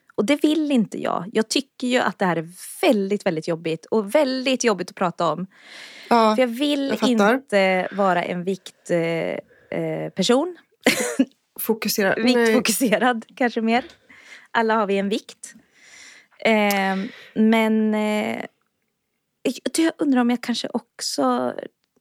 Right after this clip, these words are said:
Speaker 1: kanske också har en liten ålderskris faktiskt. Ja, jag
Speaker 2: Mm.
Speaker 1: har kanske en allmän kris i livet. Och det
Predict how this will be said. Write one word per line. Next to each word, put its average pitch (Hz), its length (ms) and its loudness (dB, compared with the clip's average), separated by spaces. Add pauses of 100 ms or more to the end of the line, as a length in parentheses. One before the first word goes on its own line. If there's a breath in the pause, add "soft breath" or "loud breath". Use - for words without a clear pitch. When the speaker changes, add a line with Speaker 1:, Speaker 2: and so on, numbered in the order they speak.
(720)
Speaker 1:
kanske 254 320 -4
också 226 220 -6
har 226 80 0
en 208 80 -2
liten 208 260 -4
ålderskris 202 800 -4
faktiskt. - 480 -14 (880)
Ja, - 60 0
jag 311 100 6
Speaker 2:
Mm. 311 120 4
Speaker 1:
har 311 100 0
kanske 269 240 -2
en 247 80 0
allmän 220 320 0
kris 254 440 -6
i 226 60 -2
livet. 208 380 -4
Och 214 200 -2
det 226 340 -2